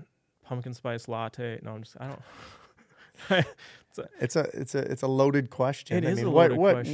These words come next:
Speaker 1: question.
Speaker 2: would you see yourself if you close your eyes and
Speaker 1: Yeah, I, and I, I do that a lot. I'm like, and I, and that's what I do to everybody that I'm working. I'm like, "Paint the picture five years from now. Do you see these persons involved in your situation?" Like,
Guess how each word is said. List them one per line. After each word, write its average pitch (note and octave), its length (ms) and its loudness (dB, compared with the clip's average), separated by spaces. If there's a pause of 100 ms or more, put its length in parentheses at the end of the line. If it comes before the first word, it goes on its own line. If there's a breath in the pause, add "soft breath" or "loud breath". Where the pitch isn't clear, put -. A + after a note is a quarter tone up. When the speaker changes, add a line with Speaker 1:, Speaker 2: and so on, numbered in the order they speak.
(160)
Speaker 1:
question. E3 140 4
Speaker 2:
would D3 180 2
you A#2 100 -2
see A2+ 220 -4
yourself A2 500 -2
if - 60 -14
you A#2 60 -8
close A2 280 0
your G#2+ 120 0
eyes B2 300 2
and G#2 180 -4 (420)
Speaker 1:
Yeah, C3 300 0
I, D#3 100 6
and D#3 260 0
I, D#3 100 4 (100)
I C#3+ 100 4
do C3 140 2
that C3 140 4
a B2 40 2
lot. B2 220 4
I'm B2 100 0
like, A2+ 160 -2 (160)
and C3 100 -4
I, C3 100 4
and C3+ 140 -2
that's C3+ 140 0
what C3+ 80 0
I A#2+ 60 4
do B2 100 2
to B2 60 4
everybody A2+ 340 0
that G#2+ 80 -4
I'm G#2+ 120 -6
working. A#2+ 160 -2
I'm A2 60 -8
like, A2+ 140 -4 (340)
"Paint - 380 -8
the C#3 60 -8
picture B2+ 400 -4
five A#2+ 340 -2
years A2+ 200 -4
from G#2 120 -12
now. G#2+ 200 -12 (440)
Do A#2+ 100 -4
you C#3 200 -2
see C3 180 -4
these B2 160 -4
persons A2+ 400 -4
involved A2 340 -4
in A2 80 -4
your G#2+ 100 -10
situation?" A2 600 -10
Like, G#2 160 -16